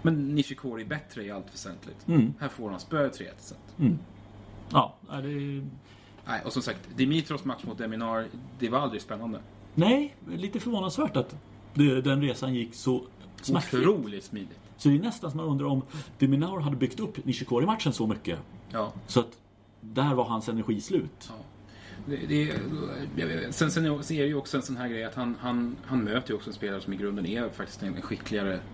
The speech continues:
Speaker 1: skickligare spelare som kan slå honom på så många sätt.
Speaker 2: Mm.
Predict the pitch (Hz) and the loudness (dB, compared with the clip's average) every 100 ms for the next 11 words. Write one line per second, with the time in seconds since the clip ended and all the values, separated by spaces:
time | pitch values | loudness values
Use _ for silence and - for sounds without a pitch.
0 | - - 107 117 101 104 90 101 - 110 | -6 -4 -4 -2 -2 -2 -4 -4 0 2
1 | 101 95 101 101 107 95 95 90 - - | 2 0 0 2 2 2 0 0 0 -2
2 | - 120 101 | 2 6 6